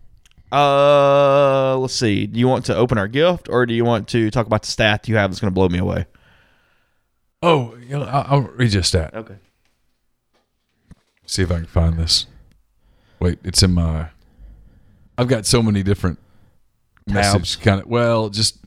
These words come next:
Speaker 2: there's a lot going on, you know? It's been a busy, it's been a busy week.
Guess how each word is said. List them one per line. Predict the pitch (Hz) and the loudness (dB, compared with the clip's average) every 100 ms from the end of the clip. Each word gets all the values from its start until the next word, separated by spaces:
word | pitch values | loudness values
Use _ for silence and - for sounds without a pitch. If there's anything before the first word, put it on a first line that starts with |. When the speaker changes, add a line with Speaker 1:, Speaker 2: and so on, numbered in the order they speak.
| _ _ _ | _ _ _
Speaker 2:
there's | 131 131 | -2 0
a | |
lot | 120 117 107 | 2 0 0
going | 113 110 | 0 0
on, | 101 90 82 - _ | 0 -4 -8 -16 _
you | 104 | -2
know? | 113 120 127 127 _ _ _ _ _ _ _ _ | 0 0 -2 -8 _ _ _ _ _ _ _ _
It's | _ | _
been | 117 | -2
a | 92 | 0
busy, | 95 101 101 90 82 _ _ _ - - _ _ _ _ _ _ _ | -2 -2 -2 -4 -10 _ _ _ -20 -20 _ _ _ _ _ _ _
it's | _ | _
been | 101 | -14
a | 98 | -6
busy | 92 92 | -4 -2
week. | 90 80 _ | -2 -4 _